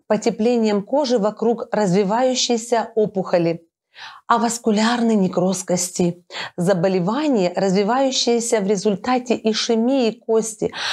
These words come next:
плохого кровоснабжения и, как следствие, гибели кости,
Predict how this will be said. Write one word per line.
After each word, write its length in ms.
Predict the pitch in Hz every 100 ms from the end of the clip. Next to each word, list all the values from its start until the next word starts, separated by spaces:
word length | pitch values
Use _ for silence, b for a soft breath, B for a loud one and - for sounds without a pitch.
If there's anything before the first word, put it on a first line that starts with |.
| B B
плохого 500 | 220 226 233 277 269
кровоснабжения 1080 | 269 233 233 226 226 208 190 311 269 180 175 B B
и, 100 | 247
как 220 | 240 233 -
следствие, 720 | - 262 330 - 247 254 254
гибели 540 | 185 170 233 190 214 190
кости, 540 | 185 180 - 269